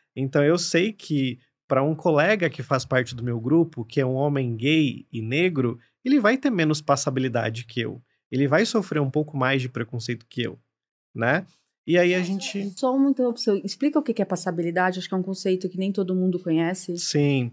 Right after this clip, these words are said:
Speaker 1: Passabilidade é o quão passível você está de sofrer preconceito ou discriminação, né? Então, é, nesse exemplo que eu dei, né?
Speaker 2: Uhum.
Speaker 1: Como homem gay branco, eu tenho o privilégio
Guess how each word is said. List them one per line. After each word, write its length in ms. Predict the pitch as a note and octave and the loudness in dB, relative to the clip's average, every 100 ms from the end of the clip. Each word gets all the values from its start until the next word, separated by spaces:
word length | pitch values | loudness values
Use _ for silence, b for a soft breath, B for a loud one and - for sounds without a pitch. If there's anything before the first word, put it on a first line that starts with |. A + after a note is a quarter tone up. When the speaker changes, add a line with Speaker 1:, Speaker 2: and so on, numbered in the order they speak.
| b b - | b b -4
Speaker 1:
Passabilidade 960 | D#3 F#3 E3+ E3+ D3+ E3 E3 E3+ F#3 | 0 2 2 2 4 4 2 0 -2
é 100 | - | 2
o 100 | D#3+ | 2
quão 360 | - - G3 C4 | 2 -2 -2 0
passível 520 | C4 A3+ - G3+ G3+ | 0 0 0 2 2
você 300 | F3+ F3 - | 0 -2 0
está 300 | F3 D#3+ E3 | -2 0 0
de 120 | F3 | 0
sofrer 360 | F3+ G3 - F3 | 0 -2 -2 -2
preconceito 600 | F3 F3+ F3 E3 D#3+ D#3+ | -2 -4 -2 0 0 0
ou 60 | E3+ | -2
discriminação, 720 | D#3 - D#3+ E3 E3+ A2 - _ _ _ _ _ _ _ _ - | -2 -4 -2 0 -2 -6 -10 _ _ _ _ _ _ _ _ -4
né? 240 | A#2+ C#3 | 2 2
Então, 640 | C3+ C3 C#3 C#3+ D3+ D#3+ D#3 | 2 2 2 4 2 -2 -4
é, 800 | C3+ C3 B2+ B2+ B2 A#2+ A#2+ A2+ - | -2 0 2 2 0 -2 -4 -10 -6
nesse 320 | B2+ D3+ D#3+ | -2 0 0
exemplo 340 | C#3+ D3 D3+ | 0 0 -4
que 100 | D3 | 0
eu 80 | D#3 | 2
dei, 280 | B2+ A#2 A#2+ - | 2 -2 -6 -10
né? 240 | B2+ C3+ | -2 2
Speaker 2:
Uhum. 140 | F3+ G3 B _ | 2 -2 B _
Speaker 1:
Como 260 | - E3 F3+ | 2 4 4
homem 320 | E3+ E3 D3+ | 4 4 4
gay 180 | C#3 B2+ | 2 0
branco, 720 | A2+ D#3 G3 G3+ - A#2+ A2+ - | 2 4 4 2 0 -4 -4 -8
eu 140 | C#3 B2+ | -4 -2
tenho 240 | C#3+ D#3 | 0 -2
o 40 | E3+ | 0
privilégio 840 | D#3+ D3+ C#3 C3+ D3 E3 A3 A3+ | 0 4 4 4 2 0 -2 -4